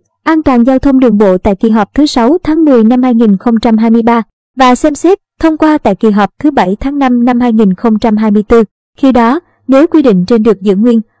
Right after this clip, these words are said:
ô tô cá nhân cũng sẽ bắt buộc phải lắp đặt camera giám sát hành trình. Hiện tại, pháp luật giao thông đường bộ chỉ quy định việc gắn thiết bị giám sát hành trình đối với các trường hợp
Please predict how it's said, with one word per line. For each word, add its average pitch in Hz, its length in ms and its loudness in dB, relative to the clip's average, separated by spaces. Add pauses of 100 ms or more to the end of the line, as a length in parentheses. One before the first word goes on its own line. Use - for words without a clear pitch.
ô 269 140 0
tô 262 180 0
cá 254 160 -4
nhân 277 300 0
cũng 214 260 0
sẽ - 160 -4
bắt 294 180 -8
buộc 220 240 0
phải 202 160 -4
lắp 240 160 -8
đặt 220 200 -4
camera 214 400 -2
giám 196 220 -2
sát - 260 -8
hành 214 160 -2
trình. 202 200 2 (380)
Hiện 240 180 2
tại, 202 300 0 (160)
pháp 392 180 -2
luật 269 200 2
giao 294 140 2
thông 302 220 -2
đường 220 180 2
bộ 190 180 2
chỉ 196 200 -4
quy 262 160 -2
định 180 220 0
việc 196 200 -2
gắn 226 280 -2
thiết 359 180 -2
bị 202 160 0
giám 202 180 -2
sát 320 260 -8
hành 214 180 -2
trình 202 240 0
đối 202 140 0
với 220 280 -2
các - 240 -6
trường 220 160 0
hợp 214 180 -2